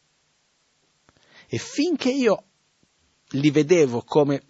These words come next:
tra virgolette, i nemici, soffrivo tanto. Dal momento nel quale sono riuscito a osservarli,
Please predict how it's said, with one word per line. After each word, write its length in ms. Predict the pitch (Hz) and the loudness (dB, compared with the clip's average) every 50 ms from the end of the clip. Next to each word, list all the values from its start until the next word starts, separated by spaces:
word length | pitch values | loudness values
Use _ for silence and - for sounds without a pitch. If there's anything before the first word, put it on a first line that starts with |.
| _ _ _ | _ _ _
tra 160 | - 135 131 | -6 -4 -2
virgolette, 500 | 123 135 127 120 135 131 131 117 - 139 | -2 -2 -2 0 0 -2 -2 -2 -4 -4
i 60 | 127 | -4
nemici, 520 | 123 127 131 127 117 95 - - - 147 165 - _ _ _ _ _ _ | -4 -4 -4 -4 -6 -6 -8 -10 -10 -10 -10 -12 _ _ _ _ _ _
soffrivo 580 | _ - - 240 - - - 330 302 339 311 | _ -14 -14 -14 -12 -6 -6 -4 -4 -4 -6
tanto. 480 | - 311 330 233 110 104 - - 98 - _ _ _ _ _ _ _ _ _ _ _ _ _ _ _ _ _ _ _ _ _ _ _ _ _ | -6 -6 -6 -6 -8 -12 -16 -20 -20 -20 _ _ _ _ _ _ _ _ _ _ _ _ _ _ _ _ _ _ _ _ _ _ _ _ _
Dal 140 | - 151 165 | -2 0 0
momento 300 | 185 196 247 302 - - | 2 2 0 0 0 -2
nel 180 | 254 247 233 - | -2 -2 -4 0
quale 300 | - 262 226 208 190 170 | 2 4 4 4 2 -2
sono 220 | - - 208 202 | -4 -6 -4 -4
riuscito 400 | 196 196 - - 214 202 - 208 | -4 -4 -4 -6 -6 -4 0 0
a 40 | 202 | 0
osservarli, 840 | 190 196 - - 190 190 180 190 180 160 127 107 - - 80 82 | 0 0 -2 -4 -4 -2 -2 -2 -2 -2 -4 -8 -10 -16 -20 -20